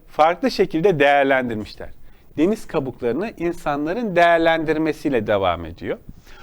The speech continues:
"Bugün koleksiyonculuğu yapılan ya da çeşitli takılarda kullanılan küçük deniz kabukları eski zamanlarda Büyük Okyanus'taki ve Hint Okyanusu'ndaki adalarda para birimi olarak kullanılmıştır."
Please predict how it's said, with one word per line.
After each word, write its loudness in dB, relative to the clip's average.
"Bugün 4
koleksiyonculuğu 4
yapılan 4
ya 4
da 4
çeşitli -2
takılarda 4
kullanılan 2
küçük -6
deniz 0
kabukları 0
eski 2
zamanlarda 4
Büyük 2
Okyanus'taki 0
ve 2
Hint 0
Okyanusu'ndaki 0
adalarda 2
para 2
birimi 0
olarak 2
kullanılmıştır." -10